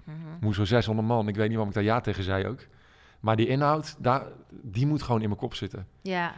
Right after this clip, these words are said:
Speaker 2: Dus heb ik gewoon, dat, dat heb ik helemaal stuk geoefend. Ieder zinnetje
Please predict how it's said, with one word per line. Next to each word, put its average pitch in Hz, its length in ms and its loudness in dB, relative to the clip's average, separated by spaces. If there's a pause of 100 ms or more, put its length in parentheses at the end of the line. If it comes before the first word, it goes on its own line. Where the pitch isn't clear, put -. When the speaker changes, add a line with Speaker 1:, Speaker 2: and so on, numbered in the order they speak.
Speaker 2:
Dus - 80 -18
heb 98 160 -6
ik 104 80 -8
gewoon, 101 340 -2 (800)
dat, - 140 -12
dat 110 140 -6 (100)
heb 98 100 0
ik 98 60 -2
helemaal 107 180 0
stuk - 360 0
geoefend. 123 460 -2
Ieder 127 300 2
zinnetje 117 440 -2